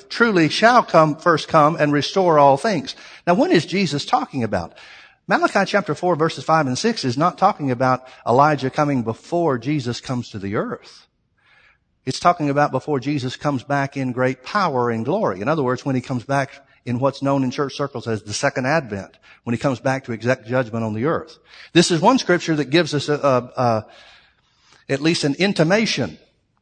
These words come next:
that one of the two witnesses might be Elijah. We've been talking about some of the end time things.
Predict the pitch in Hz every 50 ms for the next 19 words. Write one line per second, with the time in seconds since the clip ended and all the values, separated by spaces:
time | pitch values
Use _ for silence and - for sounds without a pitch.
0 | _ _ _ _ 117 131 127 127 156 170 160 135 135 - 170 156 143 196 233 170
1 | 135 - 139 120 113 127 127 117 123 113 110 139 208 254 190 - 87 - _ _
2 | _ _ _ _ _ _ _ _ _ _ _ _ _ _ _ _ _ _ _ _
3 | _ _ _ _ _ - 123 120 127 123 156 156 143 139 139 135 135 131 - 151
4 | 135 127 127 139 147 165 160 151 143 139 135 135 170 190 160 107 85 - -